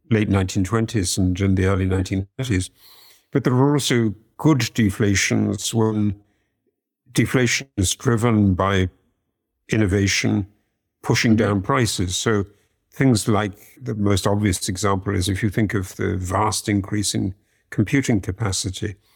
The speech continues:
Speaker 1: You, you think also of the way in which automobiles are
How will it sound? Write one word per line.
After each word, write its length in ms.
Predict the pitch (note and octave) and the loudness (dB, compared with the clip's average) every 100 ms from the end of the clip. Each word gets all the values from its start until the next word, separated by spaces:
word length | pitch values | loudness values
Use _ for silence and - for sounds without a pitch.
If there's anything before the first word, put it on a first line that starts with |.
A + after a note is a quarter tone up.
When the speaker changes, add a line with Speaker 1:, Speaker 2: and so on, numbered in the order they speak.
| _ _ _ _ | _ _ _ _
Speaker 1:
You, 140 | - G#2 | -4 0
you 380 | A2 C3+ C#3 B2 | 2 2 2 0
think 260 | C#3+ B2+ | 0 0
also 280 | A#2 G#2+ - G2+ | 0 0 2 2
of 240 | G2+ F#2 - | 2 0 -2
the 80 | G#2 | 0
way 180 | G2+ | 0
in 80 | G#2 | 2
which 220 | G2 F#2+ | 0 0
automobiles 840 | G#2+ F#2+ A2+ G#2 G2 B2 F#2+ D#2+ F#2 | 0 0 0 0 2 2 2 0 -6
are 160 | F2 | -8